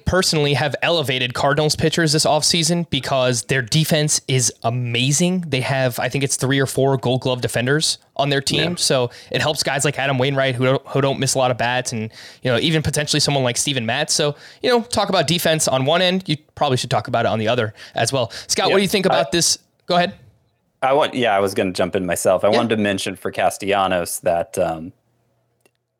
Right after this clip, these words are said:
Speaker 3: we've, when we talked about busts in the past, I included him among them.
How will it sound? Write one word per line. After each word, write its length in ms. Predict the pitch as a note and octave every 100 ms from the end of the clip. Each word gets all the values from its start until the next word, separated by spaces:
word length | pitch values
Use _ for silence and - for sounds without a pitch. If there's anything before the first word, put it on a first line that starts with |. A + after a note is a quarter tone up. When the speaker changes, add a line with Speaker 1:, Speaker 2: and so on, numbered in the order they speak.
| _ _ -
Speaker 3:
we've, 240 | B2 A2+ - -
when 160 | A#2+
we 80 | A2
talked 280 | - C#3+ A#2+
about 240 | A2+ G#2
busts 280 | A2 G#2+ -
in 100 | G#2+
the 80 | F#2
past, 360 | F#2 F#2 F#2 G2
I 60 |
included 400 | E2+ - F#2 F#2+
him 180 | G#2+ F2
among 300 | E2 D#2 E2+
them. 200 | G2 C#3+